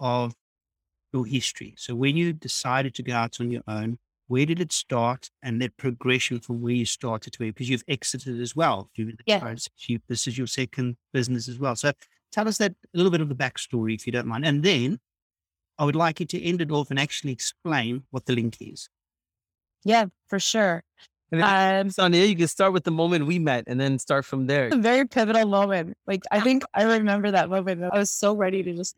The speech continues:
Speaker 2: giving up and quitting. But, like, how many times do we actually say that where we're like, "Oh, fuck it. I'm just gonna give up and quit." And then
Speaker 3: I literally
Speaker 2: and
Speaker 3: said
Speaker 2: then
Speaker 3: it over the weekend. I was like,
Speaker 2: Yeah.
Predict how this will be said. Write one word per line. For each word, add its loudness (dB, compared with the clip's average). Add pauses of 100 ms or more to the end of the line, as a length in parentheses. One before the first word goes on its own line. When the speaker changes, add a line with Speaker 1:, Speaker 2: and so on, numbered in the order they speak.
(140)
Speaker 2:
giving 2
up 0
and -4
quitting. -4 (320)
But, 2
like, 4
how 2
many -4 (100)
times 4
do -2
we -2
actually 2
say -2
that 2
where 0
we're 4
like, 2
"Oh, 4 (340)
fuck 2
it. 2 (380)
I'm 2
just -2
gonna 4
give 2
up 4
and -2
quit." 2 (520)
And 4
then 6
Speaker 3:
I 6
literally 6
Speaker 2:
and 4
Speaker 3:
said 6
Speaker 2:
then 4
Speaker 3:
it 6
over 4
the 2
weekend. -2
I -4
was 2
like, 4
Speaker 2:
Yeah. -4